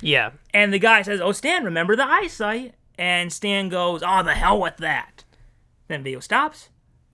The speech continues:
Speaker 2: starts again, and
Speaker 1: <laughs> Yeah.
Speaker 2: it's him talking about his eyesight, so.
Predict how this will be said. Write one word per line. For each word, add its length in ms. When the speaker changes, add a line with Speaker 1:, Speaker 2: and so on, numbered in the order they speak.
Speaker 2:
starts 300
again, 320
and 200
Speaker 1:
<laughs> 0
Yeah. 100
Speaker 2:
it's 100
him 160
talking 340
about 220
his 80
eyesight, 560
so. 460